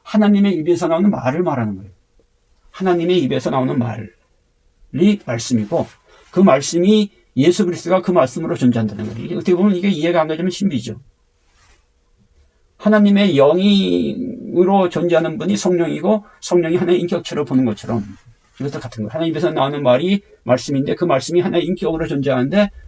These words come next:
그분이 예수 그리스도라는 거예요. 그러니까 말씀으로 말했다. 그러니까 예수님이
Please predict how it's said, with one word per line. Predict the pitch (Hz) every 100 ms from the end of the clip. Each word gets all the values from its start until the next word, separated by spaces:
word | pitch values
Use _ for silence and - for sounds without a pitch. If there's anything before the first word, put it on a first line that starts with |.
| -
그분이 | 151 147 180 147
예수 | 151
그리스도라는 | 151 - - 131 104
거예요. | - - - - _ _ - _ 269 _ _ _ _ _ _ _ _ _ _ - - - -
그러니까 | 247 101 - - -
말씀으로 | 117 202 202 - 226 190 135 120 - _ 175 196 240
말했다. | 175 175 175 202 135 110 _
그러니까 | 196 156
예수님이 | 190 196 147 190 -